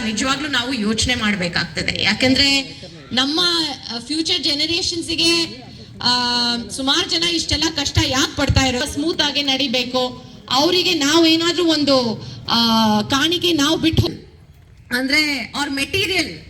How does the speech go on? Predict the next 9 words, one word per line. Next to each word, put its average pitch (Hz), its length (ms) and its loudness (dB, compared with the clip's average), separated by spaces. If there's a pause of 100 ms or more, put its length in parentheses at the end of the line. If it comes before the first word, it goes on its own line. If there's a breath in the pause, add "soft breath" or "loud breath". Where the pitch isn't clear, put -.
ಆಸ್ಪೆಕ್ಟ್ಸ್ 262 440 -4
ಅಂತ 254 220 -4
ಹೇಳ್ಬೋದು. 214 800 0 (200)
ಎಲ್ಲೋ 302 200 4
ಒಂದು 311 220 2
ಕಡೆ 311 260 2
ನಾವು 277 680 0
ಬೆಂಗಳೂರು 302 440 2
ಅಂತ 294 140 0